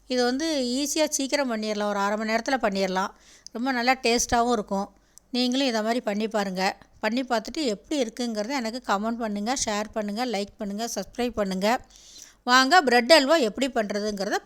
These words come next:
பார்ப்போம். இப்போ வந்து நம்ம பிரெட் அல்வா பண்ண போறோம். அதுக்கு தேவையான பொருட்கள் என்னங்கிறத பார்த்துருவோம். பத்து ஸ்லைஸ் வந்து பிரெட் எடுத்து நாலு பீஸா நறுக்கி வச்சிருக்கிறேன்.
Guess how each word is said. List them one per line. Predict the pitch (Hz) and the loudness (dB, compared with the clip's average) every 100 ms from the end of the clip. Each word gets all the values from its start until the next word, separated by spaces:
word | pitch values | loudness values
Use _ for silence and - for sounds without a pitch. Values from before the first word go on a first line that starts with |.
| 190 | -2
பார்ப்போம். | - - _ _ _ _ _ _ _ _ _ _ _ _ _ _ _ _ - - - - - - - - - - - - - - 240 | -2 -10 _ _ _ _ _ _ _ _ _ _ _ _ _ _ _ _ -20 -20 -20 -20 -20 -16 -14 -14 -16 -18 -18 -14 -14 -10 2
இப்போ | 254 | 6
வந்து | 254 294 269 | 6 8 8
நம்ம | 254 208 214 277 | 8 6 2 6
பிரெட் | 220 233 311 | 6 10 12
அல்வா | 302 277 226 | 12 12 10
பண்ண | 214 214 | 10 10
போறோம். | 208 214 277 - - - | 8 8 6 2 -10 2
அதுக்கு | 240 285 285 | 4 6 10
தேவையான | 262 294 302 277 247 | 12 12 12 12 10
பொருட்கள் | 247 294 285 233 | 6 8 8 10
என்னங்கிறத | 240 240 220 220 277 196 | 8 8 8 6 8 8
பார்த்துருவோம். | 180 175 175 - _ _ - - - 247 | 8 2 0 -4 _ _ -20 -20 0 6
பத்து | 240 - 302 285 269 - | 6 6 6 8 8 8
ஸ்லைஸ் | 254 277 277 | 8 10 8
வந்து | 262 359 466 - - - - 330 359 220 | 8 6 4 -4 -18 -18 -16 -8 0 6
பிரெட் | 233 240 277 | 6 10 8
எடுத்து | 226 220 392 - - - 226 226 214 - 220 | 8 6 4 4 -10 -8 0 2 2 0 6
நாலு | 240 247 233 | 6 8 6
பீஸா | 254 240 294 | 2 6 8
நறுக்கி | 220 214 254 | 8 8 6
வச்சிருக்கிறேன். | 220 196 196 233 | 4 0 2 2